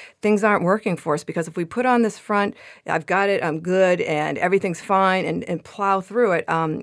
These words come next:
we're really providing a disservice to ourselves, because we are not fulfilled, we are not connected, we are not listening to our intuition, and this is what's telling us that something is wrong. And,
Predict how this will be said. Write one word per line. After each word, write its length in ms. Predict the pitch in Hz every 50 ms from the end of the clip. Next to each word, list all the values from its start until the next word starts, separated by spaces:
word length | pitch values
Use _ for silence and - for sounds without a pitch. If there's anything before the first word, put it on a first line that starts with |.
| - -
we're 120 | 185 208
really 340 | 208 214 254 277 277 269 226 208 208 - -
providing 380 | - 220 208 214 233 233 226
a 20 | 202
disservice 480 | 175 165 - - 202 226 240 240 - -
to 120 | - 170
ourselves, 440 | 151 160 - - 180 202 226 202 - _
because 400 | - 156 - - 160 156 156 -
we 160 | 180 220 240
are 100 | 240 214
not 240 | 180 170 175 196 -
fulfilled, 420 | - - - - 214 208 208 202 - - - - - -
we 140 | - 180 180
are 80 | 175 170
not 260 | 160 160 170 185 -
connected, 640 | - - 170 175 165 170 165 - 175 165 156 160 - - - - -
we 100 | - 180
are 80 | 175 170
not 320 | 170 170 175 185 - -
listening 380 | 175 208 226 - - 202 190 175
to 140 | - -
our 100 | 175 165 -
intuition, 760 | 165 165 156 - - 156 175 220 214 - - - - - 180 - - - - _ -
and 220 | - 170 165 147
this 220 | 196 233 233 -
is 120 | 240 190 170
what's 220 | 175 160 - -
telling 340 | - - 196 196 208 202 170
us 120 | 147 -
that 160 | - - - -
something 360 | - 175 165 160 - 165 160
is 160 | 156 156 -
wrong. 440 | - 135 123 - - - - 185 - _
And, 320 | - 160 156 151 147 135